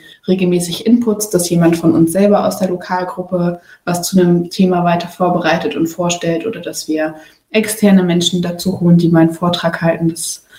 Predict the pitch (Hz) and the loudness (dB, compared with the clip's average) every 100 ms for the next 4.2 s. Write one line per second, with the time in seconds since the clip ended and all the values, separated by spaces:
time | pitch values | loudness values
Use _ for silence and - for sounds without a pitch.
0 | _ - 185 185 180 196 226 277 185 165 | _ -2 -2 0 -2 -2 -2 -2 0 -2
1 | - 175 202 196 208 214 - - _ _ | -4 0 0 0 -2 -2 -4 -14 _ _
2 | - 220 196 185 185 180 180 175 175 - | -14 -6 -2 -2 -2 -4 -2 -2 -4 2
3 | 190 190 - 196 190 175 180 180 170 165 | 4 4 2 2 2 -2 0 2 2 2
4 | 165 - | -2 -8